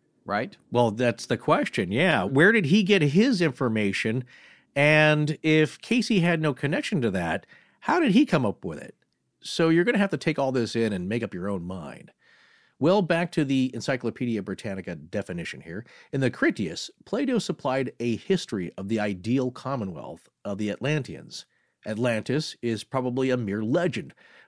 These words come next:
Speaker 2: but medieval European writers who received the tale from Arab geographers believed it to be true, and later writers tried to identify it with an actual country. After the Renaissance, for example, attempts were made to identify Atlantis with America,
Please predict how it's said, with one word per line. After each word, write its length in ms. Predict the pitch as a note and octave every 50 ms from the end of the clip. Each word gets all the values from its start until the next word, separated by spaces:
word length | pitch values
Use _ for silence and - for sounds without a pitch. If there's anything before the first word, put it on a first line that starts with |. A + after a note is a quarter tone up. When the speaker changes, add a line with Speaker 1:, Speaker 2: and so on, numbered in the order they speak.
| _
Speaker 2:
but 200 | - B2+ F3 G3 F3+
medieval 380 | F3+ C#3 F3 A#3+ B3+ A3+ A3+
European 520 | G3+ E3+ F3+ E3+ D#3 - F3 E3 D3 B2+ G#2+
writers 440 | B2+ D3 E3+ F3+ D3 A2+ G2 - -
who 60 | B2
received 300 | A2+ G#2+ - - G3 E3
the 60 | C3+
tale 260 | A#2 - - C#3+ C#3 C3
from 200 | - B2+ G#2 -
Arab 300 | A#2 A#2+ C3+ C3 A#2+ G2+
geographers 760 | F#2+ G#2+ A#2 D3 F3+ D#3+ C3+ A#2+ - F#2 D#2+ D2 - - - -
believed 480 | A2+ G#2 G2+ A#2 A#2+ D3+ A3 B3+ F3
it 80 | C3 -
to 60 | C3+
be 120 | C#3+ D3+
true, 440 | B2+ - - G3 C4+ - D#2 - - _ _ _ _ _ - _ _ _ _ _
and 140 | D3 C3 B2
later 320 | C3 E3+ F#3 F3+ F3 E3 C3+
writers 380 | D3 D3+ D#3 D3 C#3+ C3+ B2+
tried 220 | - - A#2+ A#2+ A#2+
to 100 | A#2 A#2
identify 560 | A2+ G#2 G2+ D3+ G3+ A#2+ - - - F#2 F2
it 160 | F2 - - -
with 180 | - D3 -
an 80 | D3+ D#3
actual 320 | D#3+ E3 D#3+ - - E3+ E3
country. 520 | - G#3+ A#3+ G#3+ - - F2 - - _ _ _ _ _ _ _ _ _ _ _ _ _ _ _ _
After 240 | - F#3 G#3+ G#3+ G#3
the 100 | E3 D#3+
Renaissance, 520 | D3 G#3+ C4 A3 F3 - - F#2+ F2 E2+ -
for 120 | - A2
example, 480 | F2 D#2+ - F2 D#2 - E2+ F2 - - - _ _ _ _ _ _ -
attempts 380 | B2+ - - A#3+ C#4 - -
were 80 | F#3 E3+
made 300 | D#3 D#3 D#3+ D#3 D3+ C#3+
to 80 | - B2+
identify 540 | B2+ A#2+ G#2 F3 G#3+ G3+ F3+ - C3+ A#2+ G#2+
Atlantis 600 | G2 F#2+ G#2 C3 C#3 C3+ B2 - F2 E2 - -
with 120 | B2+ A#2
America, 560 | A#2+ B2+ G3 A#3+ A#3 D3+ - - D#2+ - -